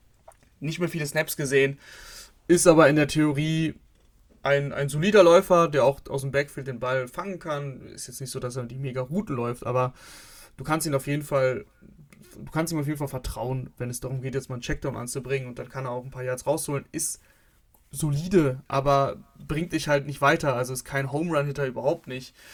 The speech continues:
Oder, oder macht den, macht den Mega-Move, sondern ist ganz, äh, konstant und, und liefert das ab, was er, was er, was er muss, aber halt auch nicht mehr.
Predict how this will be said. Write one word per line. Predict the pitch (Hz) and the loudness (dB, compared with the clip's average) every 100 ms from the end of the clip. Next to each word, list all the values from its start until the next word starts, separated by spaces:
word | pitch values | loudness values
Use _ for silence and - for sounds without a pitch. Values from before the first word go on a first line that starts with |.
| - - _ - | -20 -20 _ -6
Oder, | 143 143 139 120 | 2 4 4 2
oder | 135 131 | 0 0
macht | 131 147 - | 0 -2 -2
den, | 143 135 131 | -6 -4 -6
macht | 139 139 | -8 -6
den | 143 | -2
Mega-Move, | 143 175 160 143 135 131 | 0 4 4 2 -2 -6
sondern | - 135 131 127 - _ _ _ _ - - | -6 -4 -4 -6 -10 _ _ _ _ -20 -12
ist | 156 - - - | -6 -4 -6 -8
ganz, | - 147 - | -8 -8 -10
äh, | - 69 214 | -10 -12 -12
konstant | - 165 - 151 156 185 180 | -10 -6 -2 0 0 -2 -8
und, | - 143 139 - | -6 -6 -6 -10
und | 139 131 | -10 -8
liefert | 151 156 - | -6 -2 2
das | 147 - | 0 2
ab, | 139 143 - - - - _ _ | -2 -2 -10 -20 -20 -20 _ _
was | 143 139 | 2 4
er, | 135 131 | 4 2
was | 131 127 | -2 -2
er, | 123 123 | -2 -4
was | 123 | -8
er | |
muss, | 131 156 196 - - | -2 0 0 -2 -4
aber | 135 131 | -4 -4
halt | 127 | -6
auch | 123 | -10
nicht | 127 - | -14 -10
mehr. | 123 135 139 | -2 -2 -2